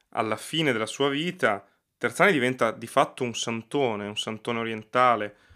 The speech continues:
eh, uno spirituale, insomma. E anche questo è un contributo estremamente interessante di Terzani, che sia nella fine Il mio inizio, ma anche in un altro giro di giostra, descrive benissimo questo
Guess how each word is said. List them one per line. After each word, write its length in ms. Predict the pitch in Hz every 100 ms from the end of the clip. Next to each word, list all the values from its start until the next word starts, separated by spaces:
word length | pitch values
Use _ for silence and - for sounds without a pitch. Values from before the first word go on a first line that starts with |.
| - _ -
eh, 180 | 107
uno 180 | 110 113
spirituale, 920 | - - 139 127 120 135 147 123 104
insomma. 520 | 104 - 113 104 101 101 _ - _
E 140 | - 147
anche 240 | 185 190
questo 260 | 147 190 180
è 20 |
un 60 | 139
contributo 720 | 143 131 135 156 165 131 117
estremamente 480 | - 127 135 147
interessante 880 | 131 120 117 - - 120 127 117 -
di 140 | 104 104
Terzani, 840 | 110 - - 104 107 117 107 98
che 220 | - 135 131
sia 340 | - - 139
nella 260 | 127 117 117
fine 400 | - 127 123 113
Il 120 | 110
mio 140 | 120
inizio, 460 | 120 123 127 - 110
ma 180 | 104 107
anche 480 | 117 113 - 104 - _ _ _
in 120 | 113
un 100 | 113
altro 280 | 117 117 117
giro 240 | 110 117
di 120 | 117
giostra, 580 | 135 117 117 120 - 117
descrive 460 | 110 113 - 131 131
benissimo 540 | 120 127 127 - 113
questo 640 | 107 117 - - 104 101